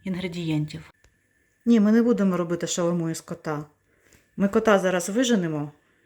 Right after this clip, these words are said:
і будемо відділяти м'ясо від кісток. Інгредієнтів багато, але воно того варто. І ви можете використовувати ті інгредієнти, які полюбляєте.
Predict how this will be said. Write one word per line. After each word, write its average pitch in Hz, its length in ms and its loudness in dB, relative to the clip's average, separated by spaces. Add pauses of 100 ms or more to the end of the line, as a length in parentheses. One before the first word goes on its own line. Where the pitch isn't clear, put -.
(240)
і - 80 -16
будемо 185 520 -2 (1300)
відділяти 262 680 6 (100)
м'ясо 220 300 2
від 190 140 -4
кісток. - 520 -10 (100)
Інгредієнтів 214 720 4
багато, 214 480 0 (100)
але 202 200 4
воно 190 200 2
того 170 240 -4
варто. 151 440 -8 (160)
І 202 80 4
ви 214 100 6
можете 185 280 2
використовувати 175 1040 -4
ті - 120 0
інгредієнти, 160 840 0
які 196 220 0
полюбляєте. 165 800 -2